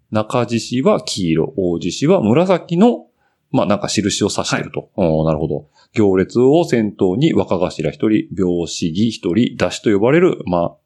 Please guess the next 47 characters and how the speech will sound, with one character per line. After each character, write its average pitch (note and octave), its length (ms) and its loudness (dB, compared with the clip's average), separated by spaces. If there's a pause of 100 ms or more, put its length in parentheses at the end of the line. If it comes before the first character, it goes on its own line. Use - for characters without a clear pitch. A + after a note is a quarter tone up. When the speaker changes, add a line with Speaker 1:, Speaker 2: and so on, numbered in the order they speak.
(160)
Speaker 1:
満 F2+ 280 -2
頭。 D#2 400 -2
Speaker 2:
は - 120 -18
い。 - 60 -20 (160)
Speaker 1:
う G#2+ 80 2
ん。 E2 120 -4 (420)
で、 F#3+ 100 2
旗 - 360 0
四、 F#2 300 -2
木、 - 200 -8
貝、 C3+ 420 0 (120)
貝、 - 460 2 (680)
あ、 G#2+ 60 0
ホ C#3 160 0
ラ F#3 140 2
貝 F#2+ 160 0
か。 - 280 -6
Speaker 2:
あ、 - 60 -8
Speaker 1:
ホ C3 80 2
ラ C#3 80 2
貝 A#2 100 4
み F#2+ 60 0
た G#2 80 0
い E2+ 40 -4
な。 - 60 -8
Speaker 2:
ホ - 60 -2
ラ G2 60 2
貝。 - 20 0
Speaker 1:
う - 40 0
ん、 - 20 -4
一 F2+ 260 -2
人、 D#3+ 320 0
え D#2+ 280 -2
ー、 - 40 -20
金 G3+ 240 4
の F2 120 2
棒 D#2 160 -2
が E2+ 40 2
二 E2 120 0
人。 E2+ 100 2
Speaker 2:
あ、 - 40 0
す - 40 -14
ご D3+ 80 2
い - 40 2
詳 E2+ 280 2
し - 80 -8
く、 - 260 -6